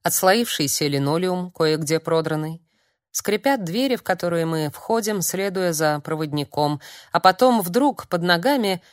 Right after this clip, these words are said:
разверзается лестница, внизу которой берет начало коридор, чьи несколько десятков метров включают в себя целую вечность голодной до звуков тишины.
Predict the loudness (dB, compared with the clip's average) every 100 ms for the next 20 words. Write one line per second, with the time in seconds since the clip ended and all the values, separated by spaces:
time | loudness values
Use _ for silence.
0 | _ 0 2 4 2 6 6 6 0 -2
1 | -2 0 0 0 -2 -2 -2 0 0 -2
2 | -2 -2 -2 -2 -4 -2 -2 -4 -4 -4
3 | -2 -2 -2 -2 -2 -2 -2 -2 -2 -4
4 | -20 -20 _ -4 -2 0 0 -2 -2 -4
5 | -4 -2 -2 2 2 2 -2 -6 -4 -4
6 | -4 -6 -8 -16 -20 -6 -2 0 4 4
7 | 4 -2 -2 0 0 0 0 0 -2 -2
8 | -2 -4 -4 -4 -4 -4 0 2 2 -2
9 | -4 -2 -4 -4 -6 -8 -8 -6 -4 -4
10 | -4 -4 -4 -6